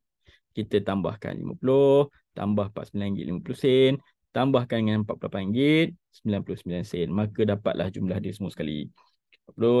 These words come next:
tambah empat puluh sembilan ringgit lima puluh sen tambah empat puluh lapan point sembilan sembilan.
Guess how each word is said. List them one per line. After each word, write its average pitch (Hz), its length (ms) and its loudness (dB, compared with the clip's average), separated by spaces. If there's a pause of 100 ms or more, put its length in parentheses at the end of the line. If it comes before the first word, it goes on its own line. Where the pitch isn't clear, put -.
tambah 104 240 0
empat - 80 -10
puluh - 80 -18
sembilan 92 160 -6
ringgit - 480 -12
lima - 160 -14
puluh - 80 -20
sen 156 240 -4
tambah 110 320 -8
empat - 80 -12
puluh - 80 -12
lapan - 160 -10
point - 160 -12
sembilan - 240 -16
sembilan. - 200 -16